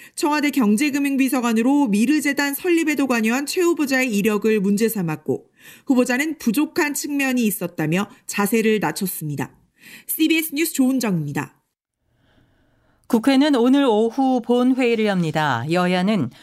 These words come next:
Speaker 2: 정부가 제출한 육백오십육 조 구천억 원 규모의 예산안을 두고 협상을 벌여온 가운데 오늘 합의로 내년도 예산안이 처리될지 주목됩니다.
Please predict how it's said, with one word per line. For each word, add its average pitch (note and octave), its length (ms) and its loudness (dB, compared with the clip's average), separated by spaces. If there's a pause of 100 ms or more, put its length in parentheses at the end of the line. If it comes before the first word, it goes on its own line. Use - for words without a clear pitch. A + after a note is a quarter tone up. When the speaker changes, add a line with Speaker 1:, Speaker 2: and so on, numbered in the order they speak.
(120)
Speaker 2:
정부가 A3+ 460 0
제출한 A3+ 600 -2
육백오십육 F#3 1040 0
조 A3 160 0
구천억 A#3 540 0
원 G#3+ 160 2
규모의 F#3 520 0
예산안을 F3+ 720 -2
두고 F3+ 300 -2
협상을 B3+ 440 0
벌여온 F3 420 0
가운데 C3 440 0 (240)
오늘 F#3+ 380 0
합의로 A3+ 440 -2 (200)
내년도 G3 480 0
예산안이 F3 840 -2
처리될지 F#3 680 -4
주목됩니다. A#2+ 720 -4